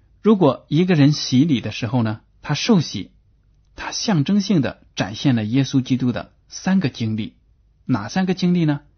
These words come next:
罗马书第六章三到六节这样说：“岂不知我们这受洗归入基督耶稣的人，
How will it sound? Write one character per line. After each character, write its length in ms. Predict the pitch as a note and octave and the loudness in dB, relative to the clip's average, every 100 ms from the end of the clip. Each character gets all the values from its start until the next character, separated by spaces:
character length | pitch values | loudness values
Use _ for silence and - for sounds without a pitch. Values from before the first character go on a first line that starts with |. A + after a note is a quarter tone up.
| _ _ _ _ _ _ _ - | _ _ _ _ _ _ _ -4
罗 180 | A#2+ C#3 | 2 2
马 160 | A2+ | 2
书 180 | G#2 C3 | -2 -2
第 200 | B2+ C3+ | 2 2
六 180 | D3+ C#3 | 4 2
章 280 | A#2+ A2+ - | 2 -4 -6
三 260 | - D3+ D3 | -6 -2 0
到 140 | C3+ | 0
六 160 | C3+ C#3+ | 0 -2
节 320 | - G2 - - | -4 -10 -10 -6
这 100 | A#2 | -6
样 120 | G#2 | -6
说 280 | - A2 - _ _ _ _ _ | -8 -10 -10 _ _ _ _ _
：“岂 200 | - E3 | 0 2
不 100 | D3+ | 4
知 160 | G3 C4 | 4 4
我 160 | G3+ B2+ | 6 6
们 160 | C#3 | 4
这 220 | D3 D3+ | 4 2
受 280 | C#3 - G3+ | 0 2 2
洗 220 | C#3+ B2 | 2 -2
归 200 | A2 E3 | -2 0
入 200 | E3+ C3+ | 2 0
基 240 | - - D3 | -2 -4 0
督 160 | C#3+ | 2
耶 200 | C#3 E3 | 2 2
稣 180 | D#3+ F3 | -2 -2
的 100 | C3+ | -2
人， 240 | G#2+ G#2+ | -2 -6